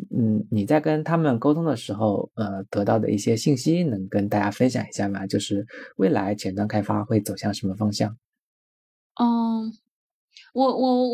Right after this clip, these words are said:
Speaker 2: 我不太确定怎么去回答这个问题，因为我，我不能够代表别人嘛。然后我自己对于前端的这个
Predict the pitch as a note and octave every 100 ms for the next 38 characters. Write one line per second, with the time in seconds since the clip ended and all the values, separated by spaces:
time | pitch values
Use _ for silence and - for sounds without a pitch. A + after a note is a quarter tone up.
0 | B3+ B3 C4+ D#4+ D#4+ - D#4 D4+ D4 C4+
1 | B3 B3 G#3 F#3+ F#3 G3+ G3 C#4+ C4 A3+
2 | G#3+ G#3 G3+ G#3 C4 A3+ B3+ B3+ G#3 A3
3 | C4 B3+ G3+ F3+ F3+ _ _ _ F#3+ G3
4 | G3 A3 B3+ A#3 B3 A#3 C4 A#3 F#3 E3+
5 | F3 F#3 F#3 F3+ F3 F3 - - - G3
6 | A#3+ G#3 F#3 F3 C4+ A#3+ G3 F#3 F#3+ -
7 | A#3 - G3 G3+ - G3 F3+ G3 B3 C4
8 | C4+ A#3 G3 F#3 A3 G3 F#3+ F3+